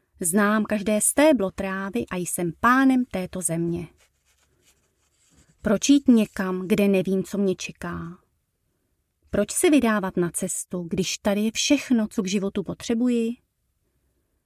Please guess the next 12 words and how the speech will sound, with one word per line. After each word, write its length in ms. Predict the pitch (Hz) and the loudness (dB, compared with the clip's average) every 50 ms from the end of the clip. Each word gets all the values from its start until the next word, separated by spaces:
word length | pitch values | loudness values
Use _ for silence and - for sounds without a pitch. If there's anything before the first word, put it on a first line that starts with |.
| _ - | _ 2
Nebo 240 | 214 208 202 190 208 | 2 4 4 2 0
snad 280 | - - 233 214 - | 0 0 0 0 0
nemáš 380 | 226 208 208 208 214 208 - - | -2 -2 -2 -2 -2 -4 -8 -10
co 180 | - - 233 | -8 -4 -4
jíst? 680 | 226 202 185 185 185 196 226 277 - - - _ _ _ _ _ _ _ _ _ _ _ _ _ _ _ _ _ _ _ _ | -4 -4 -4 -8 -8 -6 -6 -8 -8 -10 -16 _ _ _ _ _ _ _ _ _ _ _ _ _ _ _ _ _ _ _ _
Kam 200 | _ - 226 220 | _ 0 2 2
při 160 | 220 - 226 | 2 0 -2
soumraku 520 | 202 - - 226 220 208 214 208 _ - 226 | -2 0 0 2 2 2 0 -2 _ -4 -2
hlavu 320 | 180 220 202 185 175 220 | -2 0 -2 0 -2 -2
složit? 580 | 226 - - 294 285 277 262 254 247 240 240 _ _ _ _ _ _ _ _ _ _ _ _ _ _ _ _ _ _ _ _ | -4 -2 0 2 2 2 2 0 -2 -4 -4 _ _ _ _ _ _ _ _ _ _ _ _ _ _ _ _ _ _ _ _
Nemáš 340 | - 214 208 214 208 208 - | 0 2 2 2 2 -2 -2
tady 200 | - 233 214 226 | -2 -2 -2 -2